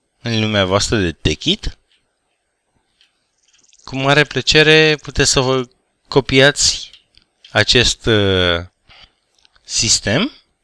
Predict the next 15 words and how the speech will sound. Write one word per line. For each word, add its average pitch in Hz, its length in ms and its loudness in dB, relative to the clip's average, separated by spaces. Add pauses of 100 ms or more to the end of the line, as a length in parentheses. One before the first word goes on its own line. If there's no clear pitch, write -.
(1000)
și 302 440 -2 (880)
iese 170 640 0
numai 151 320 2
bine. 95 460 -6 (300)
Uite, - 360 -6 (400)
astea 107 420 0 (240)
produc 104 540 -2 (160)
câte 98 260 -4
două, 101 340 2 (1040)
se - 180 -10
duc 120 180 -6
aici, 135 260 0 (1300)
se - 260 -2
golesc 135 440 4
încolo. 85 460 -4